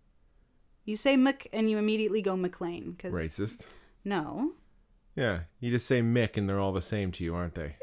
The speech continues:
Speaker 1: No, I think Die
Speaker 2: Every
Speaker 1: Hard,
Speaker 2: Mick is,
Speaker 1: motherfucker.
Speaker 2: oh, every Mick's just the same to you. Oh, I
Speaker 1: Oy.
Speaker 2: get it.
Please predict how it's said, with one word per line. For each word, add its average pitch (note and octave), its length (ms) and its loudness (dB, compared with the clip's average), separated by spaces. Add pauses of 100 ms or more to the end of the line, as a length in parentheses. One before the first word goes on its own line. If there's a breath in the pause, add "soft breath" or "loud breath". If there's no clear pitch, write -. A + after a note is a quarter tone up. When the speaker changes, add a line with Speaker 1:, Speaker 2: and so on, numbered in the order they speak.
(140)
Speaker 1:
No, A3+ 100 8
I G#3 100 6
think D#4 380 4
Die C#4 160 10
Speaker 2:
Every G4 180 12
Speaker 1:
Hard, G#3 320 12
Speaker 2:
Mick F3 220 10
is, F#3+ 80 0
Speaker 1:
motherfucker. B3+ 320 10 (180)
Speaker 2:
oh, G#3+ 140 12
every F#3+ 300 12
Mick's G3+ 360 6
just F#3+ 280 8
the F#3 80 -2
same D#3 400 6
to - 140 -6
you. F2 280 0
Oh, - 20 2
I D3+ 180 4
Speaker 1:
Oy. - 40 4
Speaker 2:
get A#2+ 200 2
it. A#2 160 -4